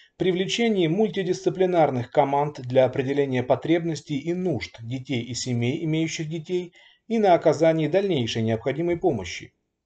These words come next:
Принципиально меняется роль родителей, их компетентности в вопросах образования и воспитания детей,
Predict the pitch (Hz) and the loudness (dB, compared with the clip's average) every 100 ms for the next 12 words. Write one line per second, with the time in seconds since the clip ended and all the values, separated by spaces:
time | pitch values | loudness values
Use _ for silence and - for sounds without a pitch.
0 | _ _ _ _ _ 156 165 165 160 147 | _ _ _ _ _ 2 2 0 2 6
1 | 175 196 127 127 139 160 151 - 131 147 | 6 4 0 0 0 0 0 2 4 6
2 | 135 131 151 180 110 95 87 _ _ 156 | 6 4 2 -8 -8 -8 -12 _ _ -4
3 | 147 - 123 120 117 180 175 117 104 113 | -2 -2 -6 -6 2 2 2 -2 -6 -4
4 | 113 113 147 143 - 127 117 113 110 143 | -4 2 0 0 -2 0 0 0 0 -2
5 | 151 120 120 117 - 123 151 143 139 151 | -2 -4 -4 -6 -8 -2 0 0 -4 -6
6 | 160 180 117 - | -4 -4 -4 -6